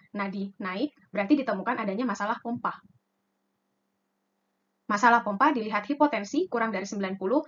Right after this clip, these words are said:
tanpa tanda shock dapat diberikan dobutamin dua mikrogram per kilogram berat badan per menit, I V drip.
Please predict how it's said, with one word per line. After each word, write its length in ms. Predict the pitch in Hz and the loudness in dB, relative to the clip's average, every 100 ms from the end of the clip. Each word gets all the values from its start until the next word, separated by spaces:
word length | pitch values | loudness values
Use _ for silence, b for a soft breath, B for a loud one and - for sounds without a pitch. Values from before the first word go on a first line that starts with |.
| B | B
tanpa 320 | B 269 349 349 | B 2 4 2
tanda 220 | 233 190 | 2 0
shock 220 | 233 240 | -2 -4
dapat 220 | - 196 240 | 2 2 2
diberikan 340 | 196 196 262 | -4 -4 -4
dobutamin 540 | 185 196 190 185 277 233 | -4 -6 -6 -4 -4 -2
dua 160 | 277 | -2
mikrogram 460 | 262 240 202 202 254 | -2 -2 -4 -4 -4
per 100 | 294 | -4
kilogram 320 | 233 208 202 | -4 -4 -4
berat 160 | 190 190 | -6 -6
badan 240 | 185 202 | -6 -4
per 160 | 240 302 | 0 0
menit, 320 | 240 240 - b b _ _ _ _ | 2 -2 -6 b b _ _ _ _
I 80 | 233 | -6
V 80 | 233 214 | -4 -4
drip. 180 | 190 196 | -4 -6